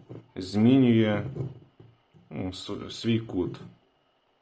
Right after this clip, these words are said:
І разом з цим дзеркало теж, мабуть, якось отак,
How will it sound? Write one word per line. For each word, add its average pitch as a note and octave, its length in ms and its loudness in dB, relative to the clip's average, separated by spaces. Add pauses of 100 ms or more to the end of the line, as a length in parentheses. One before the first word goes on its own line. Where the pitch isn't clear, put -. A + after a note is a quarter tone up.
(1080)
І G2 360 -2
разом A2 300 4
з - 180 -8
цим B2 320 2 (180)
дзеркало G#2 520 2
теж, A2 480 0 (1600)
мабуть, F#2+ 680 -6 (420)
якось F#2+ 600 -8 (100)
отак, - 540 -4